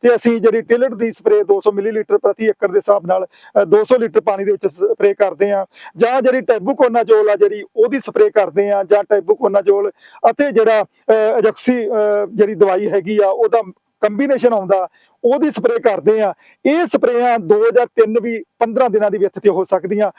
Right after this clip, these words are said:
ਪਰ ਕਿਸਾਨ ਭਰਾਵੋ, ਜੇਕਰ ਪੀਲੀ ਕੁੰਗੀ ਦਾ ਖ-, ਖਦਸ਼ਾ ਹੈਗਾ, ਤੁਸੀਂ ਆਪ ਆਪਣੇ ਖੇਤ ਦਾ ਲਗਾਤਾਰ ਚੈੱਕ ਕਰੋਗੇ ਫਰਵਰੀ ਅਖੀਰਲੇ ਹਫ਼ਤੇ ਜਾਂ ਮਾਰਚ ਦੇ ਪਹਿਲੇ ਹਫ਼ਤੇ, ਤਾਂ ਕਿ ਸਾਡੀ ਫਸਲ ਤੇ ਪੀਲੀ ਕੁੰਗੀ ਦਾ ਹਮਲਾ ਨਾ ਹੋਵੇ ਜਾਂ ਉਹਨੂੰ ਅਸੀਂ ਕੰਟਰੋਲ ਕਰ ਲਈਏ,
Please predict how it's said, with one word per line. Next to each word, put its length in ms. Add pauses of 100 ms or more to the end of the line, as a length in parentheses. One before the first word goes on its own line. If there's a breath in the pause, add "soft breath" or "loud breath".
(140 soft breath)
ਪਰ 140
ਕਿਸਾਨ 380
ਭਰਾਵੋ, 360
ਜੇਕਰ 400
ਪੀਲੀ 300
ਕੁੰਗੀ 440
ਦਾ 100
ਖ-, 140
ਖਦਸ਼ਾ 440
ਹੈਗਾ, 340 (420 soft breath)
ਤੁਸੀਂ 280
ਆਪ 380
ਆਪਣੇ 300
ਖੇਤ 340
ਦਾ 140
ਲਗਾਤਾਰ 440
ਚੈੱਕ 260
ਕਰੋਗੇ 420 (100)
ਫਰਵਰੀ 340 (260)
ਅਖੀਰਲੇ 420
ਹਫ਼ਤੇ 320
ਜਾਂ 160
ਮਾਰਚ 280
ਦੇ 100
ਪਹਿਲੇ 280
ਹਫ਼ਤੇ, 320 (300 soft breath)
ਤਾਂ 200
ਕਿ 200
ਸਾਡੀ 380
ਫਸਲ 320
ਤੇ 120
ਪੀਲੀ 280
ਕੁੰਗੀ 300
ਦਾ 120
ਹਮਲਾ 160
ਨਾ 200
ਹੋਵੇ 360 (580 soft breath)
ਜਾਂ 300
ਉਹਨੂੰ 180
ਅਸੀਂ 200
ਕੰਟਰੋਲ 380
ਕਰ 220
ਲਈਏ, 220